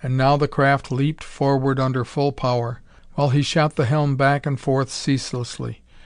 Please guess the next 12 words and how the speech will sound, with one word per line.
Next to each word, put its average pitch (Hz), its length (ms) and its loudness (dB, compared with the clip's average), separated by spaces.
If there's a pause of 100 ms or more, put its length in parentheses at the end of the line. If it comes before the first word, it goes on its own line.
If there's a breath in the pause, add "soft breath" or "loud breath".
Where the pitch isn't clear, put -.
(180 soft breath)
His 143 180 -2
ship - 300 2
was 151 120 0
describing 147 600 0
a 131 60 -2
corkscrewing 147 840 -2
motion, 127 440 -2 (320 soft breath)
weaving 151 380 2
straight 147 340 0
at 143 140 -2
the 139 160 -4
enemy. 123 440 -6